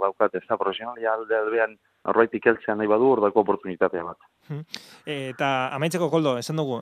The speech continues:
Speaker 2: eh, partida duzuela, eh, uefa Nations League hau bukatzeko partida Letoniaren aurka daukazuela, eh, asteartean. Eh, zuk,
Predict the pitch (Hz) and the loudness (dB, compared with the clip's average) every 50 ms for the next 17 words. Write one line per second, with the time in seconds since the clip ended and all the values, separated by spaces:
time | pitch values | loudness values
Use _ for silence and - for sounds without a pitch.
0 | - - - 139 127 117 - 120 117 147 147 147 147 131 - 156 147 147 180 208 | -8 -12 -10 -10 -8 -6 -6 -6 -2 -2 0 0 0 0 -2 -2 0 0 0 0
1 | 220 196 185 156 147 135 123 131 143 139 - 151 147 147 147 143 - 147 143 127 | 0 -2 -4 -6 -6 -4 -2 -2 -2 -2 -2 -2 -2 -2 -4 -4 -4 -4 -4 -4
2 | 127 139 143 139 143 139 139 135 135 143 131 - - 139 127 139 131 127 - 135 | -4 -4 -2 0 2 2 2 0 0 -2 -2 -4 -6 -6 -2 -2 -2 -2 -2 -4
3 | 123 - 135 131 131 123 143 143 139 135 135 131 135 135 131 - 143 139 135 131 | -4 -2 -4 -4 -2 -4 -2 -2 -2 -2 -2 -2 -2 -4 -4 -2 0 0 0 0
4 | 131 123 131 123 - 143 135 139 139 135 123 - - - - - - - - 143 | 0 -2 -2 -4 -4 -2 -2 0 0 0 -2 -4 -8 -16 -20 -20 -20 -12 -8 -6
5 | 135 135 131 127 135 - - 175 156 147 - 160 185 208 202 - - - - - | -4 -4 -2 -2 -4 2 4 4 4 4 4 4 2 2 0 -4 -10 -16 -20 -20
6 | - - 160 151 143 139 139 139 139 - _ _ 160 - - - 190 220 185 - | -10 -6 -4 -2 0 0 0 -2 -4 -6 _ _ -10 -6 0 2 2 2 0 -4